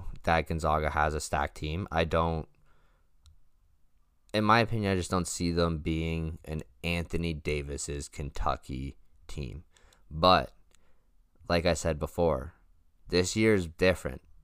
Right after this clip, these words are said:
Like, this year is a complete different, like, a completely different N C double A tournament than we've seen before because, just because of covid, in my opinion, there's teams that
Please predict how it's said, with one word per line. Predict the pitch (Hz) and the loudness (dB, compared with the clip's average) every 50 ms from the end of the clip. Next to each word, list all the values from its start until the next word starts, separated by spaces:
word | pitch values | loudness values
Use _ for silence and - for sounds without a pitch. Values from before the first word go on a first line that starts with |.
| - - | -12 -6
Like, | 76 80 82 - | -6 -6 -4 -4
this | - 90 95 90 - - - | -4 -2 -2 -2 -2 -2 0
year | 101 98 95 92 90 90 - | 2 2 4 4 2 2 0
is | - 85 85 82 82 82 82 78 76 78 78 - - - - - _ - - _ _ _ _ _ _ _ _ - - - - - - - - | -2 -2 0 0 0 -2 -2 -4 -6 -8 -12 -14 -18 -20 -20 -20 _ -20 -20 _ _ _ _ _ _ _ _ -20 -20 -20 -20 -20 -8 -2 0
a | 107 98 | 0 0
complete | - 110 101 98 - 131 127 110 | 0 -2 -2 0 2 2 2 4
different, | 107 110 95 101 98 90 - - | 4 2 2 2 -2 -4 -6 -2
like, | 90 98 95 90 | 0 0 0 0
a | 95 90 | -2 -2
completely | - 104 95 - - 127 120 120 117 | -2 -6 -2 0 2 2 2 2 2
different | 92 101 95 - 101 92 85 | 2 2 0 0 -2 -4 -4
N | 87 85 | -4 -4
C | - 90 | -2 0
double | 90 87 82 85 | 0 2 2 2
A | 82 | 2
tournament | 78 - 82 80 80 82 85 | 0 0 0 0 0 0 2
than | 82 82 | 2 2
we've | 87 85 - | 2 0 0
seen | - 82 80 71 73 73 - - - - - - | -2 -4 -4 -4 -6 -8 -10 -12 -14 -14 -10 -2
before | 92 107 - - 143 120 85 - - | -2 0 2 4 6 4 4 4 0
because, | - 107 - - 101 95 92 82 - | -4 -4 0 0 0 0 0 -2 -4
just | - - 127 123 - | 0 2 2 2 2
because | - 131 - 123 110 92 | 0 0 2 2 2 2
of | 82 - | 0 2
covid, | - 85 73 71 71 67 76 - - - - | 2 2 2 0 -2 -8 -8 -10 -14 -14 -8
in | - 92 90 | -4 -4 -2
my | 76 71 | -2 -4
opinion, | 76 - - 69 71 69 69 | -6 -6 -6 -6 -6 -8 -8
there's | 76 76 76 - | -8 -10 -10 -8
teams | - - 82 76 73 | -8 -6 -6 -4 -4
that | 82 78 69 | -4 -4 -4